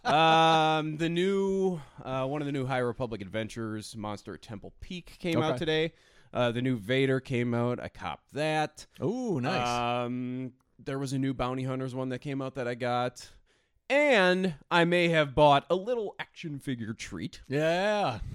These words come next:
Speaker 1: Um, but we're not gonna say anything about that yet.
Speaker 2: Okay.
Speaker 1: Or should we say something about it?
Speaker 2: No, we don't have to. We can leave it until someone yeah, we can leave it.
Speaker 1: Clone Castanovas, you will find out what it is.
Speaker 2: Yes.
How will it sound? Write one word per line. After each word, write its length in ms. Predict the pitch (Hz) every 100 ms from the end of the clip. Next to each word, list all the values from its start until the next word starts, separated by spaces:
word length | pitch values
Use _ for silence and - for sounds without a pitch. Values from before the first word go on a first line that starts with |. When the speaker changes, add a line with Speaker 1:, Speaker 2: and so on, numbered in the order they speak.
| - -
Speaker 1:
Um, 1000 | 117 120 120 117 120 117 117 117 113 107 - _ _ _
but 160 | 113 107
we're 140 | 117
not 160 | 120 110
gonna 120 | 95
say 200 | - 98
anything 320 | 92 76 78 65
about 240 | 57 -
that 240 | 58 52
yet. 180 | - - _ 127
Speaker 2:
Okay. 280 | 139 95 - _ _ _ _ _
Speaker 1:
Or 80 | 123
should 200 | - 175
we 100 | 196
say 220 | - 196
something 340 | 196 233 254
about 220 | 247 262 285
it? 180 | 277
Speaker 2:
No, 240 | 320 339 240
we 120 | 175
don't 160 | 123 107
have 200 | 95 -
to. 100 | 107
We 120 | 131
can 160 | 139
leave 200 | 120 113
it 140 | 107 101
until 460 | 107 107 98 95 - - _
someone 640 | - 107 95 92 95 95 - _ _ _ 110
yeah, 140 | 104 - -
we 140 | 156
can 100 | 151
leave 160 | 104 98
it. 60 | -
Speaker 1:
Clone 180 | 226
Castanovas, 460 | 214 185 175 156 139
you 100 | 180
will 140 | 202
find 340 | - 160 160 139
out 140 | 110
what 200 | 113 113
it 100 | 101 -
is. 240 | 80 71
Speaker 2:
Yes. 320 | 101 - -